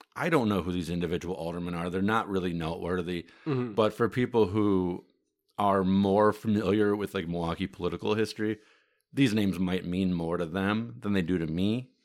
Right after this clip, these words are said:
Speaker 1: You know, throwing it out there for what it's worth.
Speaker 2: I just think it's really interesting. Just the way that his statement comes out, it just seems like he's filling so many holes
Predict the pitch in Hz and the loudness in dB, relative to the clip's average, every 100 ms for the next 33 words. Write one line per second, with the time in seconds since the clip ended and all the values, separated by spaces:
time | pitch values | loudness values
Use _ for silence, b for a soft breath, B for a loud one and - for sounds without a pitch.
0 | _ _ 80 73 - 127 135 120 104 95 | _ _ -14 -10 0 2 4 4 4 2
1 | 95 80 87 80 78 - 71 69 - _ | 0 -2 -4 -6 -8 -10 -16 -16 -18 _
2 | _ _ _ - - 135 147 135 - 131 | _ _ _ -12 -2 2 2 0 -4 -4
3 | 113 - 117 104 101 101 101 98 - - | -6 -6 -6 -4 -6 -8 -8 -10 -10 -14
4 | 113 160 156 208 147 127 127 107 - _ | -4 -2 0 2 2 2 2 -2 -6 _
5 | _ _ _ _ _ - 127 - 120 110 | _ _ _ _ _ -8 -8 -6 -6 -6
6 | 107 113 101 101 101 95 90 120 113 - | -8 -10 -10 -10 -10 -10 -12 -12 -12 -6
7 | 143 120 127 110 - 113 - _ - 107 | -6 -4 -6 -6 -8 -12 -12 _ -8 -8
8 | 101 76 78 _ b b b b - - | -8 -12 -16 _ b b b b -10 -2
9 | 147 135 131 135 120 - 101 95 110 117 | 0 2 2 2 -2 -6 -6 -6 -8 -10